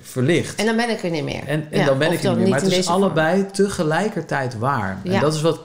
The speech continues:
Speaker 1: Campbell dus de meester van twee werelden noemt. Dat is ook het, het Christus kruis, zeg maar.
Speaker 2: Mhm.
Speaker 1: Ehm, dus zo benader ik het dat je...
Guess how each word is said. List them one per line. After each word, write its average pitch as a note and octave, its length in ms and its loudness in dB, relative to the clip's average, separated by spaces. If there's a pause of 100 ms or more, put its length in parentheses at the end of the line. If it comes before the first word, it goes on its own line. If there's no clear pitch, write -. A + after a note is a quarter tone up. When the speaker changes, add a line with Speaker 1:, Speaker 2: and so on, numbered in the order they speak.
(100)
Speaker 1:
Campbell D#3 280 0
dus C3 180 -2
de C3 80 -4
meester B2 320 0
van A#2 140 -2
twee A#2+ 260 -2
werelden A#2 300 -2
noemt. G#2+ 220 -8
Dat - 20 -8
is A2+ 60 -4
ook - 140 -16
het, - 80 -18 (100)
het - 60 -14
Christus A2 380 -4
kruis, G2+ 380 -6
zeg F3+ 120 -4
maar. F#3+ 300 2
Speaker 2:
Mhm. E3+ 120 -2 (760)
Speaker 1:
Ehm, B2 360 2
dus B2+ 180 0
zo F3+ 160 4
benader D#3 400 0
ik E3 160 0
het C3 120 -2
dat B2+ 260 0
je... B2+ 400 2